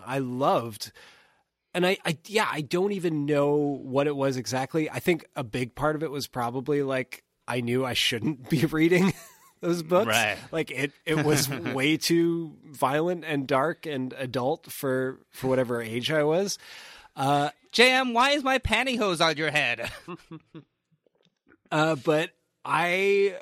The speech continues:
Speaker 1: obviously knew about Silence of the Lambs, like, the movie had come out
Speaker 2: Mm-hmm.
Speaker 1: before I'd read the books, but I did not know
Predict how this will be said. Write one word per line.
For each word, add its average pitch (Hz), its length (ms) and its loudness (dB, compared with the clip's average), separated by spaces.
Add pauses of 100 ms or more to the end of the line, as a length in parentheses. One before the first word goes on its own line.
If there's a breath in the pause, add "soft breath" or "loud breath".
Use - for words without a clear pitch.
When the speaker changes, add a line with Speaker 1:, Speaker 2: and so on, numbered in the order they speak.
(240)
Speaker 1:
obviously 160 680 2
knew 143 280 0
about 135 280 0
Silence 123 420 -2
of 117 120 -8
the 113 40 -14
Lambs, 104 560 -6
like, 101 300 -10
the 117 80 -6
movie 110 340 -6
had 101 140 -10
come 107 180 -8
out 107 120 -6
Speaker 2:
Mm-hmm. 113 100 -8
Speaker 1:
before 104 260 -6
I'd 98 220 -10
read 98 240 -12
the 90 180 -20
books, - 480 -6 (560 loud breath)
but 143 320 0
I 139 120 -2
did 143 180 0
not 139 400 0
know 113 500 -4